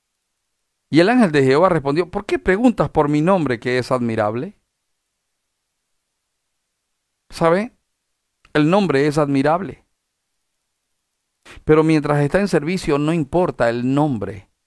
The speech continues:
importa el Dios que mandó a esta persona. ¿Por qué pregunta el nombre,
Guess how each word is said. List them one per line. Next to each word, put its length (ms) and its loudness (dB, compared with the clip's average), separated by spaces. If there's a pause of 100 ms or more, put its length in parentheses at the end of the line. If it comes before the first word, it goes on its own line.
(380)
importa 600 0
el 160 -6
Dios 500 -2 (1200)
que 100 -4
mandó 560 -2 (1300)
a 120 -4
esta 240 -6
persona. 540 -12 (580)
¿Por 160 2
qué 120 2
pregunta 580 2
el 200 2
nombre, 580 0